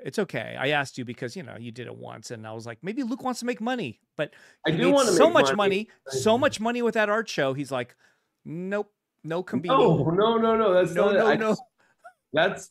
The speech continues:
Speaker 2: I don't have anything ready, you know.
Speaker 1: Ready?
Speaker 2: Yeah.
Speaker 1: You be just,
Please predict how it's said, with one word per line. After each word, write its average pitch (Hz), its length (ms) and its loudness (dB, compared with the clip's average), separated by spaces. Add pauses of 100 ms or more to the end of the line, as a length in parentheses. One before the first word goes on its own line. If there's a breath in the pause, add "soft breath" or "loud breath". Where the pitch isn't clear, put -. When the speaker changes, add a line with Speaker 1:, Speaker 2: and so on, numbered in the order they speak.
(120)
Speaker 2:
I - 60 -6 (360)
don't 196 80 -4
have 175 320 -2
anything 165 920 2 (300)
ready, 135 560 -2 (240)
you 117 160 -6
know. 76 500 -4
Speaker 1:
Ready? 269 360 4
Speaker 2:
Yeah. 254 240 -2
Speaker 1:
You 233 60 -4
be 247 200 -16
just, - 200 -16